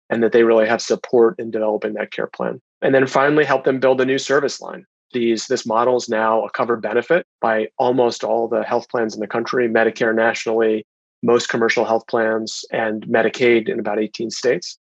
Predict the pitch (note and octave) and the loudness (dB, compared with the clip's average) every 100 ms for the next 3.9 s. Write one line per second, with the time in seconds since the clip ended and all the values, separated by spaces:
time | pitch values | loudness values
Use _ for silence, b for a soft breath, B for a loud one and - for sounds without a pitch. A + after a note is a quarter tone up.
0 | _ A2+ A#2 A#2+ A2+ A#2 A2 A2+ G#2 A2+ | _ -4 0 2 4 4 4 2 2 0
1 | A2+ G#2+ G#2+ A#2+ D3+ B2+ A2+ A2 _ A#2+ | 0 0 -2 0 2 4 2 0 _ 2
2 | A#2 G#2+ - C3 C3+ C3+ C#3+ D3 D3+ - | 2 0 0 2 4 2 2 0 -4 -4
3 | A#2 A#2+ C3+ C#3 G2+ G2+ - - | 0 0 2 0 0 -4 -10 -12